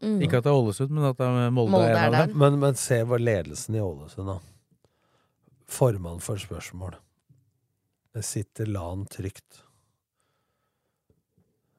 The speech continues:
Speaker 3: Ja, men vi må i hvert fall gjøre noe. Det blir samme som du sa Start om Tørum en gang. Har Tørum tillit?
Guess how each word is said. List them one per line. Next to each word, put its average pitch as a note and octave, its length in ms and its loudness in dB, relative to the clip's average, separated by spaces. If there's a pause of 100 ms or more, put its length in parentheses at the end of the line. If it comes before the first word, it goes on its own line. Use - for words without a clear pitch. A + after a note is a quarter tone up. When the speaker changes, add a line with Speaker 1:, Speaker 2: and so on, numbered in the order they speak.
(320)
Speaker 3:
Ja, G#2+ 600 -2 (720)
men B2 120 0
vi B2 100 6
må C3+ 180 8
i A2+ 80 4
hvert - 100 -6
fall F#3 160 4
gjøre G#2 260 4
noe. D3 200 4 (1300)
Det C#3+ 120 4
blir D3 140 8
samme B2 260 6
som B2+ 180 4
du C3+ 100 4
sa A#2 220 4
Start G2 380 -2
om A#2 80 -2
Tørum F2+ 420 -2
en A#2 80 -2
gang. D3 220 2
Har A#2+ 240 4
Tørum G#2+ 360 2
tillit? A2+ 520 -6